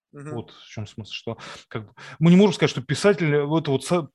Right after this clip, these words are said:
Speaker 2: сартровский пример, да, про Пруста, он, по-моему, говорит, что, э, Пруст, э, мог бы написать гораздо больше романов, да, чем он написал, что он такой был талантливый, к сожалению, не успел. Но Сартр нам говорит, да, что романы Пруста — это есть только те, которые он написал, да, то, то есть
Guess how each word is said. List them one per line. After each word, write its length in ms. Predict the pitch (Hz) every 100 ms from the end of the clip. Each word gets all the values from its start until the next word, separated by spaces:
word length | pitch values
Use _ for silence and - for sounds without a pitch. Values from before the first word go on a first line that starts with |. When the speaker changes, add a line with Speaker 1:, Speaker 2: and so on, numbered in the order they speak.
| 180
Speaker 2:
сартровский 520 | - 165 - 113 -
пример, 320 | - 127 214 147
да, 100 | 139
про 160 | 139
Пруста, 320 | 123 107 -
он, 80 | 117
по-моему, 220 | 110 110
говорит, 160 | 120 185
что, 300 | - 147 123 - - - -
э, 340 | 135 131 131 123 _
Пруст, 380 | - 226 - -
э, 20 |
мог 760 | 175 147 139 135 135 131 143 180
бы 80 | 156
написать 280 | 131 - 147
гораздо 260 | 131 131
больше 380 | 131 135 117 -
романов, 480 | 117 131 208 185 107
да, 160 | 135
чем 220 | 139 131 123
он 140 | 120
написал, 480 | 117 123 - 107 95
что 180 | - 107
он 100 | 110
такой 220 | 101 101
был 100 | 98
талантливый, 580 | 113 160 190 151 135 127 - -
к 60 | -
сожалению, 300 | 135 147 131
не 40 |
успел. 460 | 123 - - 107 - - - -
Но 80 |
Сартр 320 | 120 202 208 160
нам 160 | 170
говорит, 240 | 156 139 110
да, 100 | 170
что 300 | - 147 143 - -
романы 480 | 143 139 185 202 180
Пруста — 320 | 208 240 180
это 100 | 147
есть 120 | 175
только 220 | 170 151 143
те, 100 | 180
которые 320 | 143 147 135
он 60 | 131
написал, 520 | 127 135 - 104 95
да, 180 | 120 156
то, 160 | 147 131 _
то 100 | -
есть 200 | 123 -